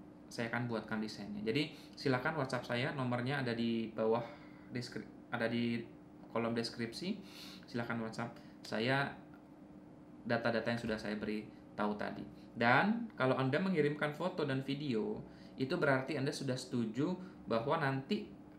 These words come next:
kemungkinan besar foto dan video Anda itu akan saya masukkan ke YouTube di channel saya. Jadi saya akan buat video kira-kira model before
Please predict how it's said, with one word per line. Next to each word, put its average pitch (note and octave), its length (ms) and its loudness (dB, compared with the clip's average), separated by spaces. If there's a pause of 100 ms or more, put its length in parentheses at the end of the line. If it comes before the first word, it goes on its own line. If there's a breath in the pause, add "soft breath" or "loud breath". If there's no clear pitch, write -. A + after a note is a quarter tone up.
(160)
kemungkinan D3 480 4
besar C3+ 560 2
foto C3 320 0
dan C#3 160 2
video B2+ 320 4
Anda A#2 320 2
itu D3+ 240 0
akan D3+ 160 0
saya D3 160 0
masukkan C#3 480 -2
ke C#3+ 80 -2
YouTube A#2+ 400 0 (320 loud breath)
di A#2+ 160 0
channel A2+ 240 2
saya. G#2 320 -4 (400 loud breath)
Jadi A#2 160 0
saya C3 240 4
akan C3 160 4
buat B2+ 240 2 (320)
video B2+ 480 2
kira-kira C3 720 2 (160)
model A#2 320 2
before D3 480 2